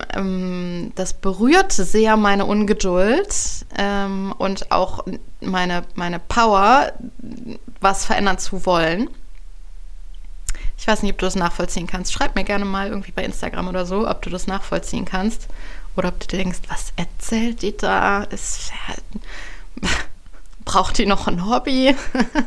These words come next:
I don't know. Ich glaube nicht. Ähm, ja, auf jeden Fall, ähm,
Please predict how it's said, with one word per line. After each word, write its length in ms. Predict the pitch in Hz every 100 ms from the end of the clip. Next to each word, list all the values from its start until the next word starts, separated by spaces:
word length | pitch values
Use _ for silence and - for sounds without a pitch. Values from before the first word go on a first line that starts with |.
| 427 311 - - - - - - -
I 200 | 359 370
don't 160 | 330
know. 500 | 277 262 247 247 254 - - - - - -
Ich 100 | -
glaube 340 | - 202 190 196
nicht. 360 | - - - -
Ähm, 540 | - 214 196 190 202 - - - -
ja, 340 | 196 185 196 -
auf 200 | 214 208
jeden 260 | 226 233
Fall, 480 | 233 214 202 202 214 - - - - - - - - -
ähm, 720 | - 220 214 208 208 202 208